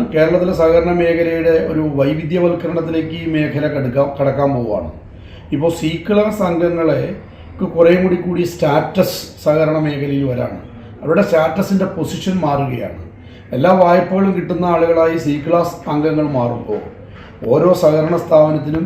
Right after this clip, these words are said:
ഇത്തരക്കാർക്ക് കൂടി വായ്പ കൊടുക്കാൻ വേണ്ടി അവയുടെ വിഭവശേഷി ശക്തമായി വർദ്ധിപ്പിക്കേണ്ടതുണ്ട്. അപ്പോൾ ഇന്നുള്ള വിഭവശേഷിക്ക് അപ്പുറം കൂടുതൽ കരുത്തുള്ള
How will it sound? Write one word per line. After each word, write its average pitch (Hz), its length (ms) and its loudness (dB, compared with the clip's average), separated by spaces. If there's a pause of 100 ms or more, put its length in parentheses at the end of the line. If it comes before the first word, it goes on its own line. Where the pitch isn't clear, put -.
(120)
ഇത്തരക്കാർക്ക് 175 680 2
കൂടി 170 240 0
വായ്പ 147 300 -2
കൊടുക്കാൻ 147 380 -2
വേണ്ടി 143 260 0
അവയുടെ 139 280 0 (100)
വിഭവശേഷി 143 680 -2 (600)
ശക്തമായി 156 560 0 (220)
വർദ്ധിപ്പിക്കേണ്ടതുണ്ട്. 135 1160 -4 (280)
അപ്പോൾ 139 220 0
ഇന്നുള്ള 208 340 6
വിഭവശേഷിക്ക് 180 880 0 (200)
അപ്പുറം 170 360 2 (520)
കൂടുതൽ 180 320 2 (120)
കരുത്തുള്ള 190 520 4